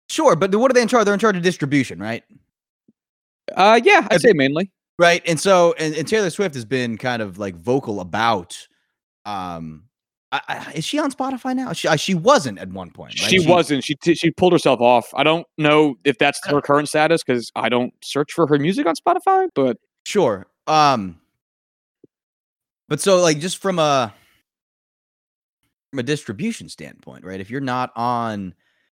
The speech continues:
Speaker 1: if your stance is, "I, I don't agree with," um, you know,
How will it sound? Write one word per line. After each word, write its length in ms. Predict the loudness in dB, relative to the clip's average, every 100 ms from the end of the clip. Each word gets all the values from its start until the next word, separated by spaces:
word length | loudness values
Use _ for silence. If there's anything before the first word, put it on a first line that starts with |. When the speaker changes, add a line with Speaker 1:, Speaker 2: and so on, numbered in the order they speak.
| _ _ -12
Speaker 1:
if 100 | -4
your 180 | -4
stance 400 | -2 -2 -2 -2
is, 160 | -6 -8 -6
"I, 240 | -4 -4 -4
I 80 | -4
don't 220 | -2 -4
agree 320 | -6 -6 -4
with," 480 | -4 -6 -8 -14 _ _ -16
um, 560 | -14 -12 -14 -18 -20 _ _ _ _ _ _ _ _ _ _ _ _ -20
you 60 |
know, 200 | -18 -20